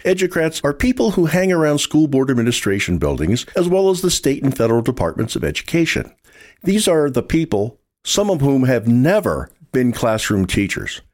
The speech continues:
that tell teachers what to do. Educationists inhabit another world, that of an ivory tower.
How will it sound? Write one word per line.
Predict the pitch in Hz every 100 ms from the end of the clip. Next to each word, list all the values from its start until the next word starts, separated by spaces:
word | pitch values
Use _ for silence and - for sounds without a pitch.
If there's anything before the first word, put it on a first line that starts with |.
| _ -
that | 131
tell | - 147
teachers | - 208 208 123
what | 85 78
to | -
do. | 110 180 175 - - _ _ _ _ _ _ _ -
Educationists | 82 78 98 120 107 95 110
inhabit | 101 104 131 151
another | 151 147 151
world, | 139 117 117 71 - - -
that | 87 120
of | 127
an | 117
ivory | 123 120 113
tower. | - 80 76 50 -